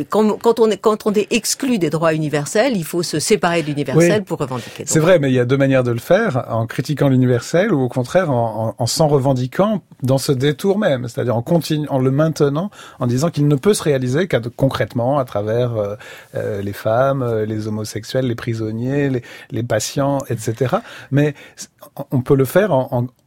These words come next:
Speaker 2: en, au nom de l'universel ou bien au contraire en, en, en, en essayant de le critiquer.
Speaker 1: Alors, je pense que c'est quand même une grande critique de l'universalisme, hein,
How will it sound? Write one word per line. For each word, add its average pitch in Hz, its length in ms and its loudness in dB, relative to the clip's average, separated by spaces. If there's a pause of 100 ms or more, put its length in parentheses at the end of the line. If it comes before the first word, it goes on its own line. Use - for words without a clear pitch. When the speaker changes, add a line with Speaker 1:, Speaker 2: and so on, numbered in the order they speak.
(440)
Speaker 2:
en, - 100 -4
au 180 120 8
nom 214 220 6
de - 20 2
l'universel 151 480 2
ou 175 60 0
bien 165 120 4
au 160 40 2
contraire 185 360 2
en, 139 400 2
en, 147 80 0
en, 135 240 2
en 131 120 0
essayant 151 320 0
de 185 100 0
le 151 80 -4
critiquer. 135 460 -6 (180)
Speaker 1:
Alors, 190 300 -2
je - 60 -18
pense 175 200 -8
que 139 80 -8
c'est 123 140 -10
quand 131 100 -10
même 151 160 -2
une 139 140 -4
grande 147 240 -4
critique 139 300 -8
de 135 80 -4
l'universalisme, 123 760 -4
hein, 127 100 -8